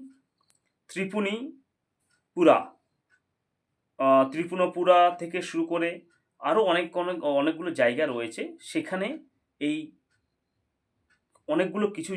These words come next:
জায়গা রয়েছে, সেগুলো কিন্তু অনেকটা বিজেপির দখল রয়েছে। মানে গ্রামের দিকে পঞ্চায়েতে ভোটে, কর্পোরেশনে অনেকগুলো কিন্তু সমস্ত জায়গা কিন্তু দখল রয়েছে।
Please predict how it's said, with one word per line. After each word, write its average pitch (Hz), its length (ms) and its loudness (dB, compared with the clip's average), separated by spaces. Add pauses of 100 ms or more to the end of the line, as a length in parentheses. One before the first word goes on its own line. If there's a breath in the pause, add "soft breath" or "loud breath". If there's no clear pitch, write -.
(160)
জায়গা 131 220 6
রয়েছে, 160 300 0
সেগুলো 160 380 -2
কিন্তু 190 500 -6 (260)
অনেকটা 170 320 0
বিজেপির 135 360 -4
দখল 113 240 -6
রয়েছে। 98 360 -12 (120)
মানে 123 160 -2
গ্রামের 135 380 2
দিকে 147 240 -4
পঞ্চায়েতে 135 460 -4
ভোটে, 143 240 -6
কর্পোরেশনে 143 640 -4
অনেকগুলো 147 540 -4
কিন্তু 123 280 -14 (640 soft breath)
সমস্ত 147 440 -6
জায়গা 113 300 -2
কিন্তু 123 280 -12
দখল 104 280 -6
রয়েছে। - 400 -20